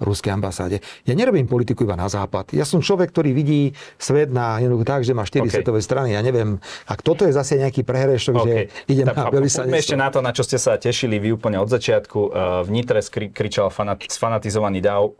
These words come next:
Speaker 2: na prezidentku počas prejavu Luboša Blahu, že je americká k-. A vy sa prezentujete ako človek, ktorý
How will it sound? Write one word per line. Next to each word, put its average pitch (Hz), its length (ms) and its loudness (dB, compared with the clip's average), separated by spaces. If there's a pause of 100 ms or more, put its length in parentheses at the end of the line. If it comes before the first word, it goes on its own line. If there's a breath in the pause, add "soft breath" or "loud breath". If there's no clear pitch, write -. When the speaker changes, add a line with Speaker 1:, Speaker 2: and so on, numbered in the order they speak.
Speaker 2:
na 95 160 -6
prezidentku 98 600 -2
počas 92 280 -4
prejavu 98 540 0
Luboša 101 380 -2
Blahu, 95 260 -2
že 98 140 0
je - 60 0
americká 101 460 -4
k-. - 80 -20 (880 soft breath)
A 98 260 -2
vy 123 300 -2 (140)
sa - 180 -6
prezentujete 117 560 0
ako 107 160 -2
človek, 110 320 0
ktorý 110 240 0